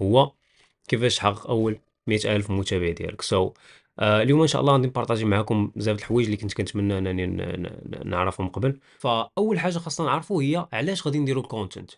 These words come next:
يعني فاش غادي يفيدنا هادشي هذا، علاش خاصنا نديرو فيديوهات. فكنتي طبيب، كنتي مهندس، كنتي، آه، يعني محامي، أي خدمة كدير خاص ضروري دير كونتنت.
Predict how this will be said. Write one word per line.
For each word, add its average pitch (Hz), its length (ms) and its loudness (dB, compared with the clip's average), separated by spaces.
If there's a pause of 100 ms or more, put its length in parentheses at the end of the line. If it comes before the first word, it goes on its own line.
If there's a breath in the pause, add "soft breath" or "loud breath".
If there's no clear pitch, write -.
يعني 104 160 -4
فاش 151 160 -4
غادي 131 180 -4
يفيدنا 110 380 -4
هادشي 104 280 -8
هذا، 92 80 -14 (180)
علاش 127 200 -4
خاصنا 135 260 -6
نديرو 113 200 -4
فيديوهات. 98 560 -4 (340 soft breath)
فكنتي 139 680 -4
طبيب، 104 400 -4
كنتي - 200 -12
مهندس، 113 580 -6
كنتي، 110 400 -10 (520)
آه، 110 340 -6
يعني 113 580 -6
محامي، 117 560 -4 (420 soft breath)
أي 175 200 8
خدمة 123 260 -2
كدير 143 420 -4 (240)
خاص - 320 -8
ضروري 131 360 -2
دير 113 260 -8
كونتنت. 95 520 -10